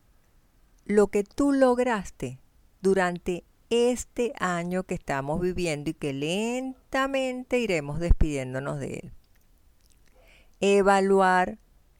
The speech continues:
qué te está quedando pendiente y que aún te queda este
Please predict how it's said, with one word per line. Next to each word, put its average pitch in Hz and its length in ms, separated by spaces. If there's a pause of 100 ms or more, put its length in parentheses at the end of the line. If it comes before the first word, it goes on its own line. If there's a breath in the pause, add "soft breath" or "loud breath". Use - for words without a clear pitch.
(140)
qué 214 160
te 196 80
está 147 240
quedando 147 460
pendiente 135 680 (960 soft breath)
y 202 220
que 180 380 (180)
aún 208 720 (540)
te 151 200
queda 143 340
este 196 360